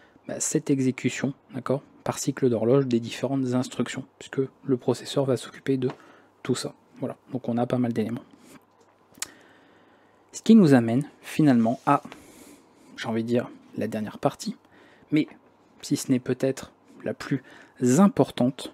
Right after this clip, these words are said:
pour les gens qui programment. C'est-à-dire qu'encore une fois, euh, si j'avais fait une vidéo sur les processeurs juste en parlant de l'architecture externe, bon, c'est un peu dommage parce qu'il y a quand même plein de choses, vous voyez, qui sont intéressantes à savoir.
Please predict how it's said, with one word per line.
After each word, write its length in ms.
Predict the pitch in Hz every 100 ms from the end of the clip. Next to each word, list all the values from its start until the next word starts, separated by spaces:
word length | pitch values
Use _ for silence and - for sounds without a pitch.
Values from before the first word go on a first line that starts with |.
| _
pour 160 | - 170
les 160 | 156 139
gens 220 | 139 160 _ -
qui 160 | 151
programment. 440 | 151 - 139 - -
C'est-à-dire 340 | - 113 143
qu'encore 260 | 127 127 117
une 80 |
fois, 260 | 117 - 165 - - - - - _ -
euh, 100 | 131 -
si 200 | - -
j'avais 280 | 156 156 156
fait 180 | - 160
une 100 | 151
vidéo 360 | 135 139 147
sur 180 | 143 -
les 60 | 127
processeurs 580 | - 127 139 - 139 131
juste 360 | 120 156 - -
en 100 | -
parlant 240 | 131 127
de 40 |
l'architecture 500 | 123 - - 127 -
externe, 360 | 117 - - 151 - - - - - - -
bon, 120 | 127 - -
c'est 140 | -
un 40 |
peu 140 | 120 143
dommage 300 | 131 131 160
parce 100 | -
qu'il 100 | 127
y 20 |
a 20 |
quand 100 | 120
même 100 | 123
plein 140 | - 131
de 40 |
choses, 180 | - 160
vous 60 |
voyez, 160 | 131 127
qui 80 | -
sont 160 | -
intéressantes 460 | 123 - 120 - 139
à 60 | 117
savoir. 420 | - 117 127